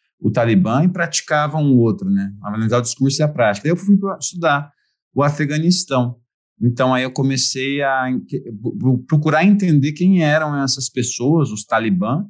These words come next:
por que que eles estavam fazendo isso. É, só que aí a situa-, aí a conjuntura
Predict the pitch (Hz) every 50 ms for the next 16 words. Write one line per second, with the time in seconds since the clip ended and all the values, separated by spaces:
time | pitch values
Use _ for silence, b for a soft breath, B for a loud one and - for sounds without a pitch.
0 | _ _ _ _ _ _ _ _ - 160 147 151 220 214 247 208 196 - - -
1 | 143 135 131 127 127 123 123 - 120 113 113 120 110 101 101 104 113 135 - -
2 | - - - _ _ _ _ _ _ _ _ _ _ _ - 113 123 123 123 123
3 | 123 127 127 131 - - - - - 151 147 151 165 160 151 151 151 165 185 185
4 | 180 160 151 143 135 131 127 123 123 - - - - - 143 120 127 139 156 151
5 | 202 202 196 180 180 175 151 147 147 147 156 165 190 202